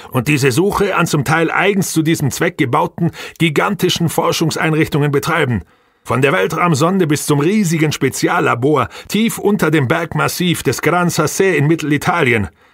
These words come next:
Ich war selbst einmal vor Jahren dort. Chevanton war unbemerkt eingetreten und begann, alle Schubladen der kleinen Unterschränke neben den Rechnern zu durchsuchen. Als er bemerkte, dass ihn die beiden Männer beobachteten,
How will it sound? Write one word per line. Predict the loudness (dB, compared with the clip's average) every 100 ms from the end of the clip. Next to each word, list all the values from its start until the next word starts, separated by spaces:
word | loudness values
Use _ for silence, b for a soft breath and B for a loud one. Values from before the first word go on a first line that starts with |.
| b b
Ich | -6 -4 -2
war | -2
selbst | 0 -2 -2
einmal | 0 0
vor | -2 0
Jahren | 0 0 0
dort. | -2 -2 -6 -18 _ _ _ _ _ _ _ _ _ _
Chevanton | -8 -2 -2 0 0 2
war | 0 0
unbemerkt | 0 0 0 -2 -2
eingetreten | -2 -2 -4 -2 -2 -4 -6
und | -4 -2
begann, | -2 -2 -2
alle | -2 -2
Schubladen | 0 -2 -2 -2 -2 0 -2
der | -2
kleinen | 0 0 0 0
Unterschränke | -2 -2 -2 -2 0 0 0 0
neben | 0 0
den | -2 0
Rechnern | -2 -2 -2 -2
zu | -2
durchsuchen. | -2 -4 -2 -4 -2 -6 B B B B B B
Als | -8 -4
er | 0
bemerkte, | 2 2 2 0 0
dass | 0 0
ihn | 0
die | 0
beiden | 0 -2 0 -2
Männer | -2 -2
beobachteten, | -4 -2 -2 0 -2 -4 -6 -6 -6